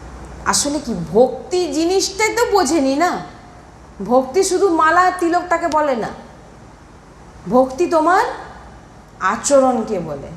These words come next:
তুমি ভক্ত হয়ে তুমি যাকে, যার তার সঙ্গে মিশে যাচ্ছ, তুমি ভক্ত হয়ে যার তার সঙ্গে গল্প করতে বসে যাচ্ছ, তুমি ভক্ত হয়ে, তুমি সাধক হয়ে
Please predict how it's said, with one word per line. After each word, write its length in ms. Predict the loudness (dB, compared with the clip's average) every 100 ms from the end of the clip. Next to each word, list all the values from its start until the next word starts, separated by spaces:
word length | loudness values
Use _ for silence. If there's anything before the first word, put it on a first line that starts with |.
| -18 -20 -20 -20 -20 -20 -20 -20 -20 -20 -20 -20 -18 -18 -18 -10 -2
তুমি 220 | 0 2
ভক্ত 440 | 2 2 0 -2
হয়ে 220 | -2 -2
তুমি 220 | -2 -4 0
যাকে, 340 | 0 0 -2
যার 180 | 0 0 2
তার 120 | -2
সঙ্গে 300 | -2 -4 -4
মিশে 300 | -2 -2 -2
যাচ্ছ, 340 | -2 -2 -4 -12 -8
তুমি 160 | -6 -4
ভক্ত 360 | -2 -4 0
হয়ে 160 | 0 2
যার 180 | 0 -2 -2
তার 120 | -4
সঙ্গে 400 | -4 -6 -6 -8 -10 -18 -18 0
গল্প 320 | 2 2 0
করতে 280 | -2 -2 -2
বসে 300 | -2 -2 -2
যাচ্ছ, 280 | -2 -4 -6
তুমি 200 | -6 -6
ভক্ত 400 | -2 -2 -2 -4
হয়ে, 260 | -2 0 0
তুমি 240 | -2 -8
সাধক 540 | -8 -2 0 2 0 0
হয়ে 240 | -2 -4